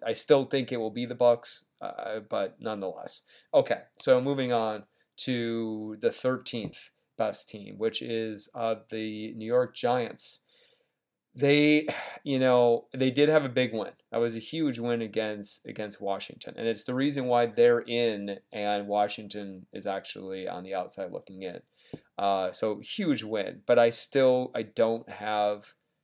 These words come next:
I feel like they're too, they're not dimensional enough, uh, multidimensional enough.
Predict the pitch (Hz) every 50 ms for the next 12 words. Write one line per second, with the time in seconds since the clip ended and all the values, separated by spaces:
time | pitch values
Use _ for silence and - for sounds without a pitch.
0 | _ _ _ _ _ - 120 117 - - 131 135 135 131 123 120 117 113 113 110
1 | - - 110 101 - - - - 120 117 113 113 113 113 113 113 110 110 110 107
2 | 110 - 120 117 113 117 117 120 113 - 113 - 113 107 101 98 98 98 - -
3 | 117 113 113 - 113 113 117 120 117 - - - _ _ _ _ _ _ _ -
4 | 101 101 98 95 95 95 107 117 117 117 - 104 101 101 98 104 104 104 - 120
5 | 117 117 117 117 120 123 - -